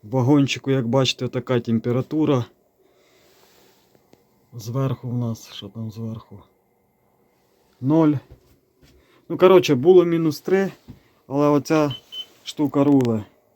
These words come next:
Це геть бомбезна фігня. Побачимо, за скільки нагріє. Все розкажу, чи варто. Там, бачите, акумулятор. То все, коротше, мишку піймав мишоловкою.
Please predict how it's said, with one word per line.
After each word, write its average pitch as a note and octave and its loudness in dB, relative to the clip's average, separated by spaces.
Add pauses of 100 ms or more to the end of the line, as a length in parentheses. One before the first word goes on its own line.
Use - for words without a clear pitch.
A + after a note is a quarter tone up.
(1300)
Це C#3 -2
геть C3 -4 (300)
бомбезна C3 0
фігня. B2 -6
Побачимо, C3+ -2
за A#2+ -6
скільки - -8
нагріє. C#3 0 (500)
Все C#3 0
розкажу, C3 -2 (400)
чи C#3 -6
варто. A#2+ -2
Там, C3 -6
бачите, B2 -4
акумулятор. C#3+ -4 (560)
То C3+ -6
все, D#3 -4
коротше, C3 -6
мишку C#3 -6
піймав D3+ -2 (460)
мишоловкою. C#3 -4